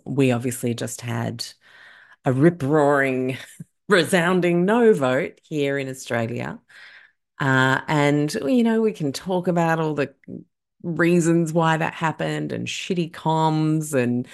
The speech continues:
no one really, I mean, it, it was an appalling campaign to my mind, uh, if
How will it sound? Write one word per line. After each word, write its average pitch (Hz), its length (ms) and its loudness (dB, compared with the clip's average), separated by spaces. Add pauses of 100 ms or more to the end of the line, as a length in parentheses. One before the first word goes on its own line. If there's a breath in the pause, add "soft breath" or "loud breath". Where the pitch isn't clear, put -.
(180 loud breath)
no 165 200 4
one 180 200 6
really, 165 300 4
I 156 80 0
mean, 151 220 -2 (100)
it, - 200 -12
it - 180 0
was 170 200 2
an 170 120 2
appalling 170 840 -4 (180)
campaign 117 760 -4 (600)
to 170 120 2
my 131 200 2
mind, 120 560 -4 (640 loud breath)
uh, 135 320 2
if 131 180 2